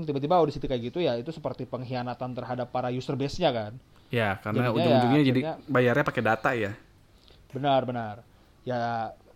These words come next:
Speaker 1: tapi kan dia Audacity tetap bisa pakai yang versi lamanya, yang nggak perlu memberikan data itu.
Speaker 2: Iya, iya,
Speaker 1: Jadi
Speaker 2: benar.
Speaker 1: ya,
Speaker 2: Ya udah ya.
Speaker 1: akhirnya, eh, pilihannya kalau nggak pakai Audacity yang versi lama atau,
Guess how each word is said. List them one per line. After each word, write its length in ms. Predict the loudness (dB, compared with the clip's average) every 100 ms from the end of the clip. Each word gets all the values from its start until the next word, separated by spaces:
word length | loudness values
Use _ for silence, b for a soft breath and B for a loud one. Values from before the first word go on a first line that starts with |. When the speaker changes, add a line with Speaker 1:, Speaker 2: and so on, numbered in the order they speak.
| _ -8
Speaker 1:
tapi 180 | -4 0
kan 160 | 2
dia 240 | 8 8 8
Audacity 400 | 6 2 -2 -10
tetap 240 | -6 -4
bisa 400 | -4 2 4 4
pakai 460 | 2 -4 -2 0 0
yang 160 | -2
versi 240 | -6 -6 -2
lamanya, 460 | -2 -2 -4 -8 -10
yang 160 | -8 -8
nggak 160 | -8 -8
perlu 600 | -8 -8 -8 -8 -10 -8
memberikan 400 | -6 -4 -4 -4
data 320 | -4 -4 -6
itu. 400 | -8 -10 -10 -10 -14 b b
Speaker 2:
Iya, 300 | 2 4 2
iya, 140 | 0
Speaker 1:
Jadi 120 | 0 2
Speaker 2:
benar. 80 | 2
Speaker 1:
ya, 120 | -2 -6 -12 -16 b b b -6
Speaker 2:
Ya 60 | -4
udah 80 | 0
ya. 80 | 0
Speaker 1:
akhirnya, 260 | 2 2 2 0 -10 _ -20 -20 _ -20 -14
eh, 640 | -8 -6 -4 -4 -4 -4 -6
pilihannya 480 | -4 -4 -2 -2 0
kalau 180 | 2 2
nggak 160 | 2 -2
pakai 200 | -4 -4 -6 -8
Audacity 420 | -6 -4 -4 -4
yang 120 | -4 -4
versi 260 | -6 -4
lama 480 | -6 -6 -4 -2 -2
atau, 400 | -6 -8 -6